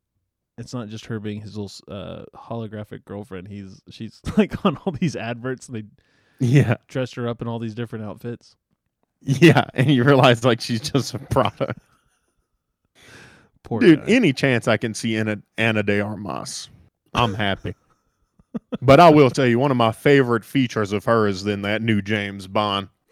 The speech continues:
Speaker 1: Still haven't seen it.
Speaker 2: Good heavens,
Speaker 1: Still
Speaker 2: dude.
Speaker 1: haven't seen it.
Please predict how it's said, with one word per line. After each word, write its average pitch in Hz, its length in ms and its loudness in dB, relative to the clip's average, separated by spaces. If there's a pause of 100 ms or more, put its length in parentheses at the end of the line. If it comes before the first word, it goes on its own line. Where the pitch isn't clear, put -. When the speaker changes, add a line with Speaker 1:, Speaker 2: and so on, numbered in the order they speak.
(320)
Speaker 1:
Still - 280 -6
haven't 131 260 -2
seen 147 100 6
it. 131 40 10 (300)
Speaker 2:
Good - 20 -10
heavens, 110 840 -2
Speaker 1:
Still 98 260 -2
Speaker 2:
dude. 98 80 -2
Speaker 1:
haven't 98 280 -12
seen 92 240 -18
it. - 100 -20